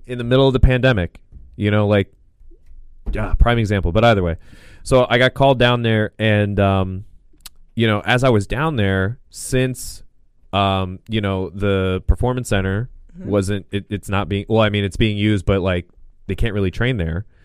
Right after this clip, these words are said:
Speaker 1: Um, so they, the roster was going to different schools to, you know, get their ring time in and to stay ready and, you know, get ready for pay-per-views or, you know, whatever have you.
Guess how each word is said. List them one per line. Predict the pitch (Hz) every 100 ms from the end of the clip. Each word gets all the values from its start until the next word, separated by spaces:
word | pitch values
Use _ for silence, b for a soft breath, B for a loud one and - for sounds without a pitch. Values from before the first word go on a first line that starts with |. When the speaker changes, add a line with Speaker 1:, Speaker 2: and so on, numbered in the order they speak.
| b b b b -
Speaker 1:
Um, | 104 98 95 104 _ _ _ -
so | - 110
they, | 101 110 110
the | 113 101 104
roster | 101 117 117 107
was | 101
going | 107 104 98
to | 104 95 90
different | 110 - 95
schools | - 95 101 107 -
to, | - 98 90 _ _ _ _ -
you | 107
know, | 90
get | 90 90
their | 87
ring | 101 107
time | 110 107 104
in | 107 98
and | 90 85
to | -
stay | 90 - 85
ready | 90 104 104 101
and, | 90 85 85 -
you | 98
know, | 87 85 82 -
get | 98
ready | 92 92
for | 87 90 85 82
pay-per-views | - 95 95 95 95 92
or, | 90 85 87
you | 85
know, | 82
whatever | 87 92 87
have | 92 90
you. | 92